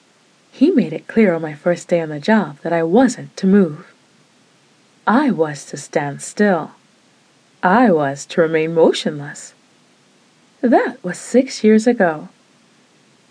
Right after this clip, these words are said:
I was eighteen years old, out on my own for only a month,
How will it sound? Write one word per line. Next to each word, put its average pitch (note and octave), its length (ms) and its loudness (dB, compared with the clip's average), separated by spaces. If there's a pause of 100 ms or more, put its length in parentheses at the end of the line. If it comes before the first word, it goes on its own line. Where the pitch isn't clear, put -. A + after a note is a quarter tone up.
(140)
I G#3 120 2
was D#3+ 200 -2
eighteen F#3+ 320 2
years E4+ 260 -2
old, F3+ 360 0 (200)
out A3 200 2
on D#4 80 -2
my D#4+ 120 2
own F#3+ 220 4
for - 260 -2
only G#3 280 4
a D#3+ 80 -2
month, E3+ 360 -2